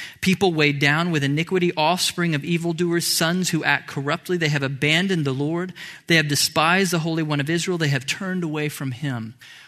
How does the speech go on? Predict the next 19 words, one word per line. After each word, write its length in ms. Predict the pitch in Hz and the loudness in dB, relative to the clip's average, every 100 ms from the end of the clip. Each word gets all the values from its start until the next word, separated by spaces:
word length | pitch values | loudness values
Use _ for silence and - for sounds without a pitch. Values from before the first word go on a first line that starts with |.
| _ | _
What 180 | 175 190 | -4 0
God 220 | 180 185 | 2 2
is 120 | 156 | 2
revealing 600 | 160 147 160 175 190 180 | 0 2 2 4 2 0
to 220 | - 175 | -2 -2
us 180 | 160 147 | -2 -2
in 80 | 151 | -2
this 160 | 143 - | -2 -2
passage 720 | - 180 170 - 165 143 - - - | -2 0 2 2 0 -2 -8 -18 -4
is 140 | 165 | 2
that 120 | 160 175 | 2 4
in 160 | 180 | 4
the 80 | 160 | 2
courtroom 760 | 165 - 214 240 233 208 214 208 | 0 -2 2 2 2 0 2 0
of 240 | 190 151 | 0 2
the 80 | 160 | 2
universe, 580 | 151 196 196 151 151 143 | 2 2 2 0 0 0
God 380 | 143 156 185 185 | 2 4 2 2
is 320 | 151 135 | 2 0